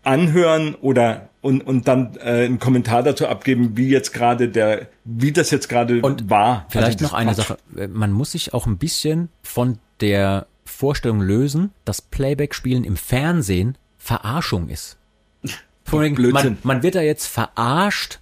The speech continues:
Speaker 2: weil das ist doch Playback, das ist ja gar nicht echt. Ja, das, aber du wirst nicht verarscht, sondern du bekommst etwas präsentiert im Fernsehen. So, hallo, das gibt's auch. Und wenn dir das gefällt, komm doch mal zum Konzert.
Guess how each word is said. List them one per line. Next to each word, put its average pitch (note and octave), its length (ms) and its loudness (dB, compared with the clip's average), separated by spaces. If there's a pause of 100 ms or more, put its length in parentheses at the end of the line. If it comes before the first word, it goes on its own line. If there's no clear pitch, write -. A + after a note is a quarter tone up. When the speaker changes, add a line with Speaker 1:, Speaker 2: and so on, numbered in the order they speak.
Speaker 2:
weil A#2+ 200 2
das D3+ 200 -2
ist D#3+ 220 -4
doch - 180 -4
Playback, C3 540 -2
das A2+ 160 -6
ist - 160 -2
ja C3+ 80 0
gar B2 240 0
nicht B2 240 -2
echt. - 360 -4 (200)
Ja, A#2 420 -2 (200)
das, A2+ 160 -4
aber A2 160 -6
du G#2+ 120 -2
wirst C3 200 -2
nicht A2 140 -4
verarscht, - 600 -4
sondern G#2+ 260 -2
du F#2 60 -4
bekommst B2+ 300 -6
etwas - 200 -6
präsentiert - 640 -6
im F#2+ 120 -2
Fernsehen. F2+ 420 -2 (220)
So, - 180 -2
hallo, B2+ 320 0 (180)
das A#2 200 -4
gibt's - 200 -6
auch. A2 300 -2 (240)
Und G2+ 160 -2
wenn G#2+ 140 0
dir G2+ 100 2
das F#2 160 -2
gefällt, E3+ 440 0 (400)
komm B2+ 180 -6
doch A#2+ 120 -6
mal G2 100 -6
zum G2 140 -6
Konzert. E2+ 400 -8